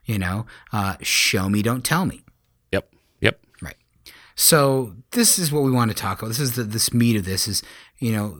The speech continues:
Speaker 1: that what we do in church should reflect that reality that the one sacrifice of Calvary, the Last Supper, the resurrection, the whole passion,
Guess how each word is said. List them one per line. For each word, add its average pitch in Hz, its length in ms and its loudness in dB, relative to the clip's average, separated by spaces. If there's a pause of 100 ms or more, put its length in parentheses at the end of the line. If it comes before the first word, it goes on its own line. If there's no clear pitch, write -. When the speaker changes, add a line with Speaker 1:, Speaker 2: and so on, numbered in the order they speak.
Speaker 1:
that 123 200 -8
what 160 240 -2
we 147 100 4
do 131 220 4
in 120 80 4
church 123 360 2
should - 360 2
reflect 127 840 -2
that 107 200 -4
reality 98 500 -2
that 98 280 -4 (320)
the 110 120 -4
one 139 180 4
sacrifice 123 600 0
of 107 100 -6
Calvary, 131 720 0 (240)
the 117 100 -2
Last 131 380 2
Supper, 113 340 -2
the 104 80 -2
resurrection, 123 440 0
the 95 60 -14
whole 156 140 -2
passion, 123 800 0